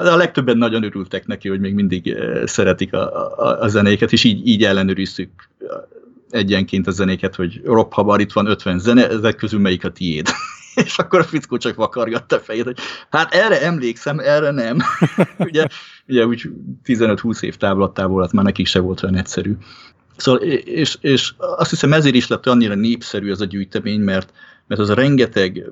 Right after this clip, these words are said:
munka, amit belefetszolt a, a csapat, hogy, hogy pontos legyen, hogy, hogy szervezett legyen, hogy, hogy, hogy korhű legyen,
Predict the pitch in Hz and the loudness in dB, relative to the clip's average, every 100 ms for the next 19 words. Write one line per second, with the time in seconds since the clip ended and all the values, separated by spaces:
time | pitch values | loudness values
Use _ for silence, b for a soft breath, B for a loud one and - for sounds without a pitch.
0 | - 139 117 113 104 95 87 104 101 - | -8 0 0 2 0 0 0 0 0 -4
1 | - - - - - 98 - 90 - 92 | -14 -18 -20 -8 -4 -4 -4 -6 -4 -6
2 | 65 - - 98 92 107 - b b b | -6 -4 -2 0 -2 -4 -10 b b b
3 | b _ _ 95 90 - - 90 - 135 | b _ _ -4 -4 -6 -8 -8 0 2
4 | 127 110 - 107 101 95 95 - 87 90 | 4 2 2 0 2 0 -2 -6 -6 -4
5 | 82 78 - - 87 82 - 120 110 95 | -6 -8 -14 -6 -6 -4 0 2 2 -2
6 | 92 - 92 92 87 85 b b b b | -6 -6 -4 -2 -2 -4 b b b b
7 | _ - - 87 82 87 82 - - 101 | _ -16 -6 -4 -2 -2 -4 -6 -8 0
8 | 92 85 - - - _ _ _ - 98 | 2 2 0 -6 -18 _ _ _ -6 0
9 | 90 85 107 - 165 139 _ - 120 113 | 2 2 -4 -6 -12 -12 _ 2 4 4
10 | - 113 104 92 90 90 101 92 | 2 0 2 0 0 -2 -2 -4